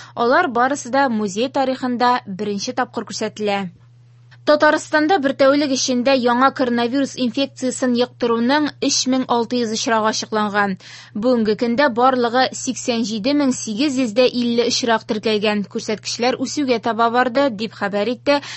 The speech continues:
Россия кулланучы хокукларын яклау һәм кеше иминлеге өлкәсендә күзәтчелек федераль хезмәтенең Татарстан буенча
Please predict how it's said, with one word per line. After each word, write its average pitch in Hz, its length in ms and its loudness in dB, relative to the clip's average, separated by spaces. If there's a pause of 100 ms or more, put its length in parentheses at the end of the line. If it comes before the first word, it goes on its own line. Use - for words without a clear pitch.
Россия 294 460 -2
кулланучы 233 560 -2
хокукларын 214 560 -4
яклау 233 400 0
һәм 220 240 -2
кеше 220 240 -4
иминлеге 208 340 -2
өлкәсендә 269 600 0
күзәтчелек 214 560 -4
федераль 208 400 -4
хезмәтенең 208 720 -4 (320)
Татарстан 269 640 0
буенча 277 340 0